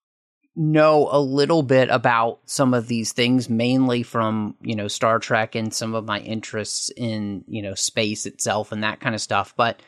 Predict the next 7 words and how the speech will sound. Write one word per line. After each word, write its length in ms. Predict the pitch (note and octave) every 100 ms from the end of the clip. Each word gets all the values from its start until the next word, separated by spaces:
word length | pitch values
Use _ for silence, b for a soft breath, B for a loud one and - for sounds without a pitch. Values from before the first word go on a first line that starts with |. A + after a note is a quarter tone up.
| b b b b
like, 280 | - G#3 - _
it's 340 | - G#3+ G#3+
very 380 | E3+ F#3+ G3 F#3
layman 640 | D#3 D#3 E3 D#3 C#3 C3+ C#3 _ _ _ _ _ _ _ _
centered, 480 | - E3+ E3 F#2 - _
right? 280 | A#2 A#2+ B2
And 240 | C#3 C3+